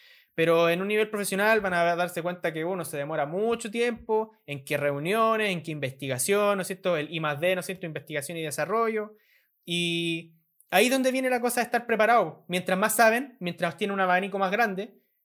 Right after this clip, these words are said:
más oportunidades van a tener de poder encontrar mejores soluciones. Entonces sí, si le, a una persona que quiera aprender MicroPython, hágalo, pero por favor, no dejen de aprenderse, por favor. <laughs>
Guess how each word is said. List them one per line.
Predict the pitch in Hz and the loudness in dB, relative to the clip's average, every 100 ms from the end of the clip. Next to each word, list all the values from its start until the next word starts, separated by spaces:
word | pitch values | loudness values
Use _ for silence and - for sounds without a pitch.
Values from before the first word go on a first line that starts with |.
| _ - | _ -4
más | 165 | 0
oportunidades | 196 190 196 190 196 202 214 180 | 2 0 -2 0 2 2 0 0
van | 180 | 0
a | 185 | 0
tener | 180 190 190 | 0 0 0
de | 170 175 165 | 0 0 0
poder | 165 170 | 0 0
encontrar | 180 170 190 | 0 -4 -4
mejores | 180 185 170 | -2 -2 -4
soluciones. | 160 139 233 107 - _ _ _ _ | -6 -6 -6 -8 -12 _ _ _ _
Entonces | 175 170 233 226 | -10 -4 -2 0
sí, | 330 330 - | -2 -2 -6
si | - 202 175 - _ 190 | -4 -4 -6 -16 _ -14
le, | 185 190 202 196 | -6 -4 -2 -2
a | 202 | 0
una | 226 | -2
persona | 214 240 233 | -4 -4 -6
que | 214 | -4
quiera | 226 | -2
aprender | 226 214 220 | -2 -2 -6
MicroPython, | 220 208 233 - 254 254 _ _ - | -4 -2 -2 -2 -4 -6 _ _ 0
hágalo, | 208 226 226 262 - _ _ _ _ _ _ | 4 4 4 0 -8 _ _ _ _ _ _
pero | - 175 | -2 0
por | 170 | 0
favor, | 185 185 208 220 | 4 4 4 0
no | 175 190 | 0 0
dejen | 196 190 | 0 -2
de | |
aprenderse, | 180 180 185 185 - 180 - | 0 2 0 0 0 -2 -2
por | 185 | -4
favor. | 180 190 185 | 2 4 4
<laughs> | 185 | 2